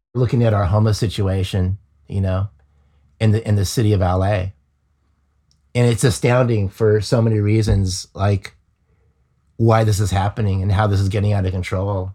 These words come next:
you know? I mean, we have over thirty thousand people on the streets right now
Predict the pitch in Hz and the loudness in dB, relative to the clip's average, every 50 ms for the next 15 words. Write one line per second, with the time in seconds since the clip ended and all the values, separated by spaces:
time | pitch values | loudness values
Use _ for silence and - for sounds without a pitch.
0 | - _ - 101 98 92 87 90 95 98 101 - _ _ _ _ _ _ _ _ | -16 _ -12 -10 -8 -8 -8 -8 -8 -10 -12 -14 _ _ _ _ _ _ _ _
1 | _ _ _ _ - 120 120 120 117 120 120 123 113 127 127 123 113 117 113 110 | _ _ _ _ -6 -2 0 0 0 0 0 0 0 2 2 2 2 2 2 2
2 | 113 104 - 120 113 113 104 98 117 107 110 107 107 95 92 110 104 95 - 107 | 2 2 2 2 0 0 0 0 0 0 0 0 0 -2 0 -2 -2 -2 -4 -4
3 | 104 101 98 95 - - _ _ _ _ - 107 104 92 82 - - 104 95 92 | -4 -2 -4 -4 -8 -12 _ _ _ _ -2 -2 -2 -2 -4 -6 -6 -6 -6 -6
4 | - - - - - 95 95 90 95 113 117 - - | -8 -14 -12 -8 -6 -6 -6 -4 -6 -6 -8 -8 -12